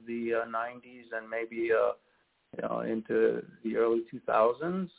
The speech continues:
Um, uh, yeah, I, I, I tend to, uh, focus more on, um, well, I'm a generalist, really, is the way I would describe it. So, um, I like,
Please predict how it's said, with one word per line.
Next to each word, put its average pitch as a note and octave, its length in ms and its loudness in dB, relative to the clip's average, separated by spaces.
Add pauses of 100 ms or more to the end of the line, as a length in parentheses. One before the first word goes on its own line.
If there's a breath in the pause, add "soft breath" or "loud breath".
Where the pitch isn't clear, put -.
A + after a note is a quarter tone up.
(120)
Um, B2 460 -2 (800)
uh, - 580 0 (640)
yeah, E3+ 160 4
I, D#3+ 520 0
I, D#3+ 100 -6
I D#3+ 40 -4 (100)
tend F3 220 -10
to, E3 200 0 (140)
uh, C#3 180 -8 (120)
focus D3 420 -6
more C3+ 200 -10
on, C3+ 440 -6
um, B2 300 -6 (720)
well, D#3 160 4
I'm D#3+ 160 0
a E3+ 40 0
generalist, D3 580 0 (200)
really, B2+ 320 -4
is A#2+ 200 -12
the B2 60 -12
way A#2+ 140 -4
I A#2+ 80 -4
would A#2+ 180 -10
describe A#2+ 480 0
it. A#2+ 120 -6 (100)
So, C3+ 380 0 (360)
um, B2 440 -4 (720)
I B2+ 40 2
like, D3 300 2